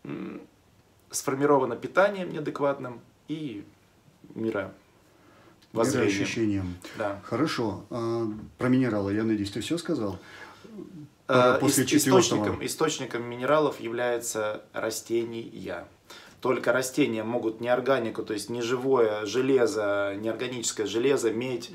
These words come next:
Speaker 2: Абсолютно
Speaker 1: И, и,
Speaker 2: согласен.
Speaker 1: и,
Speaker 2: Фрукты, овощи и зелень.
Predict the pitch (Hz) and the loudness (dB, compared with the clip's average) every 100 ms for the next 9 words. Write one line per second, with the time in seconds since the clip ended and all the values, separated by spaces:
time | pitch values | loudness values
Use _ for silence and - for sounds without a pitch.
0 | - - 104 - 104 131 104 101 95 - | -14 -12 -8 -6 -6 -6 -6 -6 -4 -4
1 | - 98 143 165 165 107 139 127 - 101 | -6 -6 0 2 2 2 2 -2 -4 -6
2 | 92 90 92 | -6 -8 -12